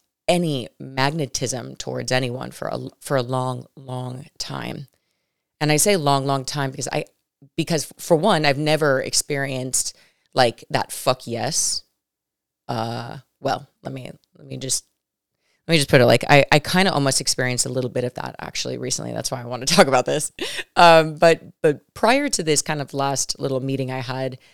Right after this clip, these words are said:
I have never met anyone, even people that I've been with in my life,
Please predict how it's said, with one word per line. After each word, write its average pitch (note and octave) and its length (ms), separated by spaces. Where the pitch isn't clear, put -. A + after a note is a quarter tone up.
I D#3+ 80
have D#3 160
never D#3+ 200
met D3 180
anyone, B2+ 600
even F#3 260
people F3+ 240
that C3+ 120
I've B2+ 160
been C#3+ 160
with B2+ 140
in B2+ 60
my B2 100
life, B2 380